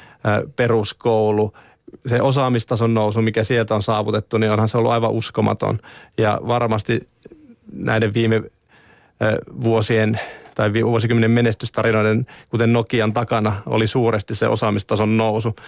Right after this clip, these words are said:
Ja, ja täm-, ja vastaavasti tämmöisiä vastaavia investointeja pitäisi pystyä tekemään jatkossakin. Eli, eli koulutusleikkaukset, ää,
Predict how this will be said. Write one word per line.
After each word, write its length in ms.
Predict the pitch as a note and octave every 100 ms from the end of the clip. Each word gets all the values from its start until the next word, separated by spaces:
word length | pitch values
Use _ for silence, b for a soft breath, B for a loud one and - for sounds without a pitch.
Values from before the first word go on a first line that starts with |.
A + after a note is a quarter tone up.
| B B B -
Ja, 160 | A#2 A2
ja 120 | B2
täm-, 280 | B2+ C3 -
ja 140 | D3
vastaavasti 640 | C3+ D3+ - A#2+ B2+ E3+ - F#3
tämmöisiä 340 | C#3+ C3+ C#3+ C#3+
vastaavia 340 | C#3 D3 C#3+
investointeja 440 | C#3+ C3 D3+ C#3+
pitäisi 220 | C#3+ C#3+ -
pystyä 260 | C#3 D3+
tekemään 400 | D3 D3+ D3+ D3+
jatkossakin. 680 | D3 A#2+ B2 - B2 A#2+ A#2 B B B -
Eli, 400 | G2 B2 A#2 A2
eli 300 | A#2+ A#2 A#2 _ _ _ _ _ _ -
koulutusleikkaukset, 1400 | B2+ B2+ A#2+ B2 - C3 A#2+ - B2+ A#2 - A#2+ - - B B B -
ää, 300 | - A2+ A2